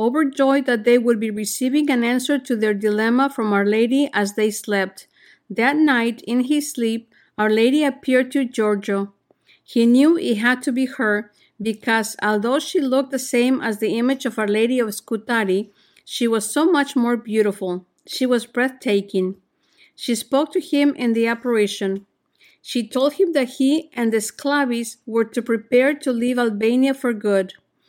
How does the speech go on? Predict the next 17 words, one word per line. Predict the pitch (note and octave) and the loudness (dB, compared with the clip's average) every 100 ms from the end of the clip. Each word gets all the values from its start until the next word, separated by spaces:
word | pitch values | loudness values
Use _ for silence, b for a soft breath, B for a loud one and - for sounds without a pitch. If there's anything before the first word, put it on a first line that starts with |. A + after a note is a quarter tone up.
| b b b - | b b b -2
When | A3+ A3 | 0 6
they | B3 D4 | 4 4
had | D#4 C4+ A3+ | -2 -4 -2
everything | A#3+ D4+ D4 G4+ | -2 0 2 2
ready, | C#4 A#3+ A3+ C#4 D4 _ _ | 4 2 0 -4 -6 _ _
they | G#3+ A3+ | 0 2
were | A3+ A3+ | 2 0
to | - | -2
meet | A3+ A#3 C#4+ D#4+ | 0 2 2 0
at | - G#3+ | -4 -4
the | A3 | -4
chapel | G#3+ - A#3+ B3 C#4 | -6 -4 -4 -4 -4
of | A#3 G#3+ | -4 -4
Our | G#3+ | -4
Lady | G#3 A3+ B3 C4+ | 0 0 0 0
of | G#3 - | -2 -4
Scutari. | G3+ - - G#3 A3 G#3 F#3+ F#3+ | -6 -6 -8 -6 -4 -2 0 -2